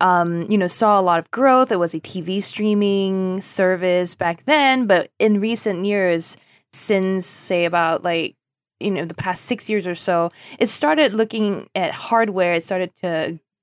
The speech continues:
you know, aggressively develop a vast, uh, portfolio of hardware products, including T Vs, smartphones. You've also got cars and bicycles. It's a lot of weird crap coming out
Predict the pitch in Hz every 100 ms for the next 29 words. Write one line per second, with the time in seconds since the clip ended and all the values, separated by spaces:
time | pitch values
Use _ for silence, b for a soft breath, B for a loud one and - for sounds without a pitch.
0 | _ - 202 165 190 208 - 180 190 175
1 | 165 160 156 - 175 156 165 170 170 -
2 | - b b b b - 185 170 160 156
3 | 147 143 _ - 208 196 202 185 185 165
4 | 165 165 175 170 165 165 160 - 156 147
5 | - 151 151 214 214 202 185 - 220 208
6 | 208 208 190 185 180 180 175 165 156 160
7 | 165 170 165 151 - 220 214 202 190 180
8 | 165 143 196 196 196 190 185 175 175 -
9 | 208 202 226 247 277 180 156 160 151 139
10 | - 143 - - 147 147 151